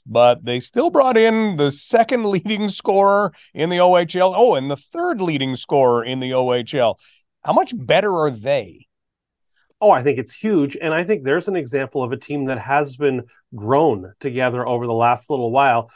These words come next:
Speaker 2: And you're not bringing in four and five and six players. Bringing in two. Okay, so you bring in a centerman and you bring in a defenseman who likes to also act like a forward sometimes too, be that hybrid.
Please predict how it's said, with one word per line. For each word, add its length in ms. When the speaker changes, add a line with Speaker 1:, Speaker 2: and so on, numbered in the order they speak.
Speaker 2:
And 120
you're 120
not 180
bringing 300
in 160
four 340
and 100
five 280
and 100
six 220
players. 360
Bringing 180
in 100
two. 300
Okay, 280
so 80
you 80
bring 160
in 40
a 40
centerman 580
and 120
you 80
bring 160
in 80
a 40
defenseman 480
who 120
likes 240
to 80
also 560
act 180
like 100
a 60
forward 340
sometimes 380
too, 280
be 140
that 160
hybrid. 460